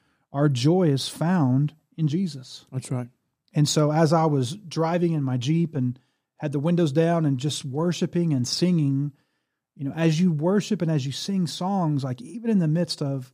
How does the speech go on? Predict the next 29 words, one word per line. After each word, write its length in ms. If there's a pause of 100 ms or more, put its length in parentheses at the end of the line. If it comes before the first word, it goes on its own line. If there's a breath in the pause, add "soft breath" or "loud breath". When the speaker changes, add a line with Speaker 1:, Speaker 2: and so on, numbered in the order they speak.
(100)
Speaker 1:
like, 240
maybe 300
a 60
rough 420
day, 400 (600)
there's 220
joy 340
to 80
be 120
found. 420 (160)
Speaker 2:
Mm-hmm. 400
Speaker 1:
Uh, 220
because 300
those 200
songs 560
and 120
those, 180 (180)
and 120
the 60
scriptures, 800 (520 soft breath)
they 100
point 260
us 100
back 300
to 460 (200)
Jesus 360
Christ. 400 (180)
Speaker 2:
That's 240
right. 140